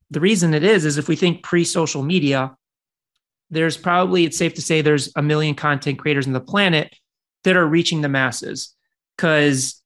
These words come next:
uh, content distribution was heavily regulated. To reach the masses, you had to go through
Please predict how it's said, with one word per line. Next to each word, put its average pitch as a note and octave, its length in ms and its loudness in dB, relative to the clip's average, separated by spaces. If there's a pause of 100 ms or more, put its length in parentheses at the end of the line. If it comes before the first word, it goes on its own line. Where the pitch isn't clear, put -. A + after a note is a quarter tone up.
uh, C#3+ 180 0
content F#3+ 500 0
distribution F3+ 760 0
was C#3+ 160 -2
heavily F3 500 0
regulated. C#3+ 640 -2
To D#3 100 -8
reach E3+ 200 0
the E3 60 -2
masses, D#3 420 0
you D3 100 0
had C#3+ 100 0
to C#3 60 -6
go C#3+ 200 0
through C#3+ 440 -2